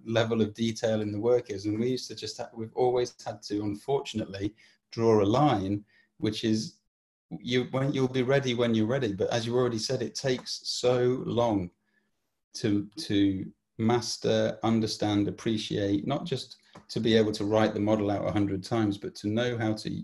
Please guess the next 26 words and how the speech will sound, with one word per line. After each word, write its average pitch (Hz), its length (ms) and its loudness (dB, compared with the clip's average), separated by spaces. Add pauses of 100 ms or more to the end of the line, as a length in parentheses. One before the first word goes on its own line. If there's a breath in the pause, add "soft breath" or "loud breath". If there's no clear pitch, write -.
to - 140 -6
use 107 440 0
it - 120 -2
at 104 140 0
each 110 260 0
moment 101 460 2
with, 101 260 -2
with 104 180 -2
anybody, 98 520 -2 (480 soft breath)
um, 98 340 2
to - 160 -10
be 101 140 2
able 95 140 0
to 98 100 -4
navigate 98 440 0
their 101 140 -2
system, 92 400 -6
et 92 140 -6
cetera. 98 320 -4
It's - 180 -6
a 117 40 -10
huge, 139 420 -4
huge 104 280 0
model. 92 400 -4 (380 soft breath)
Um, 98 480 0
and, 101 420 0